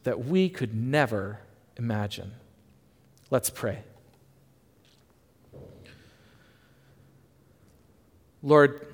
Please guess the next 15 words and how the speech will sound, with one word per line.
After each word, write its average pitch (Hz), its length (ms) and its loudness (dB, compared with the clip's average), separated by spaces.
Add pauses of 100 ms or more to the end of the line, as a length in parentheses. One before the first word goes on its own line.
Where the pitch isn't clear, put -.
(180)
thank 156 360 -2
you 131 220 0
for 117 240 -6
your 117 120 0
word. 104 340 -4 (380)
Thank 160 280 -2
you 151 100 2
for 151 200 2
this 143 160 2
story 175 420 8
of 127 140 2
Paul 156 320 8
at 127 100 -4
Mars 131 320 2
Hill. 110 320 -2